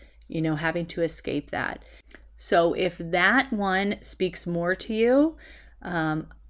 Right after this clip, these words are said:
I'm absolutely telling you, I understand fully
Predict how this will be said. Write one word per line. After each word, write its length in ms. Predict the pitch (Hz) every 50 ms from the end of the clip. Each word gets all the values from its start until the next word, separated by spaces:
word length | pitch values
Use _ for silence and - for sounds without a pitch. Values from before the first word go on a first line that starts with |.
| - -
I'm 220 | - 165 165 165 -
absolutely 1200 | - 180 175 180 185 - - - 202 185 170 160 165 160 156 - 175 180 170 180 185 - - -
telling 380 | - - 170 160 160 170 170
you, 240 | 175 185 196 196 - -
I 400 | - 160 160 156 160 156 151 - - -
understand 920 | - 170 190 196 220 220 214 - - - 151 143 143 143 147 151 151 -
fully 640 | - - - 165 160 156 165 170 175 196 220 226 -